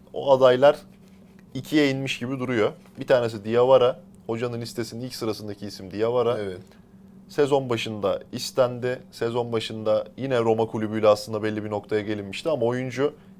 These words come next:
Speaker 1: gelmek istemedi Galatasaray'a. Kariyerine Türkiye'de devam etmek istemedi diyelim daha doğru bir ifadeyle. Şimdi yine Diawara için Galatasaray şartları zorluyor. Roma kulübü zaten oyuncuyu elden çıkarmak istiyor. Roma bütün teklifleri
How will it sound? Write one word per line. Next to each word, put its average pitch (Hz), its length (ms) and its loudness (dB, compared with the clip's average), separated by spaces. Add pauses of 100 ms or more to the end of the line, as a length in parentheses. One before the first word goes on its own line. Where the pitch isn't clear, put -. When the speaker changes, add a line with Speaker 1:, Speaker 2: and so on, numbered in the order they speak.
Speaker 1:
gelmek 147 340 6
istemedi 107 380 -2
Galatasaray'a. 85 640 -4 (1000)
Kariyerine 131 400 2
Türkiye'de 110 420 -2
devam 101 200 2
etmek 113 220 -8
istemedi 95 380 -6
diyelim 87 240 -8
daha 95 180 4
doğru 92 200 -2
bir 87 60 -12
ifadeyle. 90 640 -6 (380)
Şimdi 165 340 -6
yine 165 300 -2 (340)
Diawara 147 360 6
için 151 220 -4
Galatasaray 139 400 2
şartları 131 440 0
zorluyor. 127 480 0 (1000)
Roma 151 260 4
kulübü 147 280 -2
zaten 147 340 4
oyuncuyu 135 420 0
elden 131 260 2
çıkarmak 127 420 0
istiyor. 95 280 -6
Roma 139 280 2
bütün 151 180 -10
teklifleri 123 640 -2